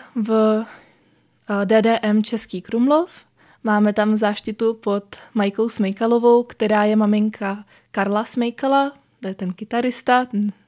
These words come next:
s blondětými vlasy, ten s tou hřívou. A, a vystupujeme primárně na Dětské portě, takže soutěžíme. A potom z Dětské porty se dostáváme na festivaly,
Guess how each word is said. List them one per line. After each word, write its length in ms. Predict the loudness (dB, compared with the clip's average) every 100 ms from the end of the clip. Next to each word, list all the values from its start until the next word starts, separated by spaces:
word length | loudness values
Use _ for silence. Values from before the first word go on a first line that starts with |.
| _ -12
s 80 |
blondětými 1080 | -4 -2 -2 -4 -4 -4 -4 -8 -6 -6 -6 -4
vlasy, 360 | -4 0 -2
ten 100 | -2
s 60 | -6
tou 120 | -4
hřívou. 460 | -6 -6 -4 -4 -6 -12 -20 -20 -20 -20 -20 -6 0
A, 380 | 4 4 0 -6 _ _ _ _ _
a 200 | 0 2
vystupujeme 580 | 0 -2 0 2 4 2
primárně 840 | 2 4 6 4 4 2 0 -4 -2
na 220 | -2 0
Dětské 380 | -2 -4 -2 -4
portě, 480 | -2 -6 -4 -4 -4 -8 _ -6
takže 260 | -4 -2
soutěžíme. 720 | -2 -4 -2 -4 0 0 0 -2 _ _ _ -20 -20 -12 -4
A 80 | 0
potom 360 | 2 4 2
z 60 | 2
Dětské 380 | -2 0 0 2
porty 340 | -2 -2 0
se 120 | 2
dostáváme 720 | 0 0 2 4 4 4 2
na 100 | 0
festivaly, 800 | -2 -2 -2 0 2 2 2 -2